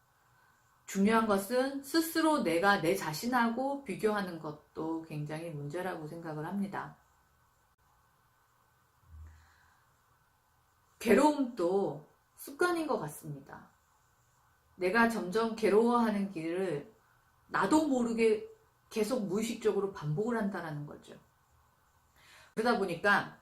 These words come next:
지금 이 자리에서 내가 행복하지 않은 사람들은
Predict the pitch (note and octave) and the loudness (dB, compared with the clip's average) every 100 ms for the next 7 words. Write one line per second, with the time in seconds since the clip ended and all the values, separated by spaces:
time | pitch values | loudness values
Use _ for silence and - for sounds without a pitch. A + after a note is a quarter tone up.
0 | _ _ _ _ _ _ - - - - | _ _ _ _ _ _ -20 -20 -20 -6
1 | A#3 C#4 C4 A3+ A#3 A3 G#3 B3 D#3+ D#3+ | 2 4 6 4 6 8 8 4 0 0
2 | G#3+ A3 A3+ A3 A3 C#3+ D3+ D3+ E3+ E3+ | -2 -4 -4 -4 -2 -2 -4 -4 -6 -6
3 | D3+ D3 E3 E3 B2 | -8 -4 -4 -4 -10